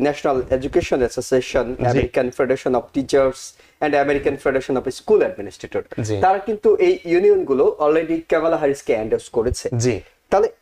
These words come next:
Speaker 1: তাদের ভূমিকাটা, আপনারা যারা বলছিলেন,
Speaker 2: Of course।
Speaker 1: আপনাদের ভূমিকা, আপনাদের বক্তব্য শুনে অনেকেই হয়তো ভোট দেওয়ার ক্ষেত্রে প্রভাবিত হয়, একই সঙ্গে এই ধরনের ইউনিয়নের ভূমিকাগুলো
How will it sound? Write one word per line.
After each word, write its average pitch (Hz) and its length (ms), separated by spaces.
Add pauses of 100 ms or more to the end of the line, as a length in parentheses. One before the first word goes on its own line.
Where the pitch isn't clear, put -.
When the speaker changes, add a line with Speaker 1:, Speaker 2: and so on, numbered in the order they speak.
(120)
Speaker 1:
তাদের 220 360
ভূমিকাটা, 160 560 (260)
আপনারা 170 380
যারা 151 220
বলছিলেন, 139 300
Speaker 2:
Of 139 60
course। 131 140
Speaker 1:
আপনাদের 127 320
ভূমিকা, 131 300
আপনাদের 120 300
বক্তব্য 127 380
শুনে 131 180
অনেকেই 127 340
হয়তো 127 300
ভোট 127 300
দেওয়ার 120 180
ক্ষেত্রে - 280
প্রভাবিত 120 400
হয়, 120 280 (380)
একই 165 220
সঙ্গে 180 200
এই 175 200
ধরনের 170 320
ইউনিয়নের 165 460
ভূমিকাগুলো 135 640